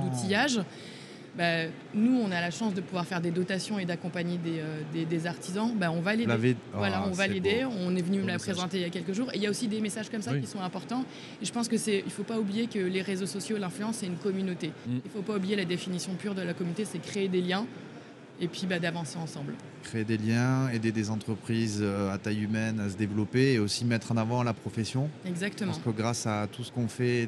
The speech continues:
Speaker 1: tous ensemble et tout ce que font les, les artisans, on est en train de faire bouger les choses énormément, d'attirer plein de gens vers le B T P, de donner envie aux femmes aussi de venir, de leur donner leur
Speaker 3: Oui.
Speaker 1: place dans le B T P. Donc, euh, ouais, ça c'est, c'est très important. Merci de,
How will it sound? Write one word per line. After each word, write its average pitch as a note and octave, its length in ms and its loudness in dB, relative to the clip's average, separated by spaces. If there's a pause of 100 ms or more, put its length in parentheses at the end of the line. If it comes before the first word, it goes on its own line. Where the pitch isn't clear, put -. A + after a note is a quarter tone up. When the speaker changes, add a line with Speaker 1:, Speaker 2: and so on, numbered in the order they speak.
(160)
Speaker 1:
tous A#2+ 140 -2
ensemble A2+ 400 0
et F#2+ 40 0
tout - 160 -10
ce - 80 -12
que A#2 100 -6
font A#2 200 -4
les, G2 160 0
les G2 180 0
artisans, A2+ 380 -2
on A2+ 140 0
est F#2+ 80 0
en F#2 60 -2
train G#2+ 180 -4
de G2 40 -4
faire F#2 160 -6 (140)
bouger G#2 260 -6
les G2+ 100 -6
choses G2 360 -6
énormément, B2+ 600 2
d'attirer G#2+ 360 -2
plein A#2+ 160 -6
de A#2+ 60 -4
gens A#2+ 120 -4
vers A2 120 -4
le A2 60 -6
B A2+ 120 -2
T B2 120 -2
P, B2+ 260 0 (580)
de G#2 320 4
donner B2 200 2
envie B2 280 2
aux A#2+ 60 6
femmes C3 320 2
aussi B2 180 -2
de A#2 100 -2
venir, B2 300 4
de A2 60 0
leur A2 160 0
donner C3+ 320 4
leur B2+ 120 4
Speaker 3:
Oui. C3 80 -8
Speaker 1:
place B2+ 280 2
dans A2+ 80 2
le A2 60 0
B A2+ 140 2
T B2 120 2
P. C3+ 160 0
Donc, A2+ 260 0
euh, G2 120 4 (460)
ouais, G2+ 120 2
ça - 160 -4
c'est, G2 320 0
c'est G2 160 -6
très G#2+ 220 -2
important. A2 420 0
Merci A2+ 300 -2
de, G#2+ 140 2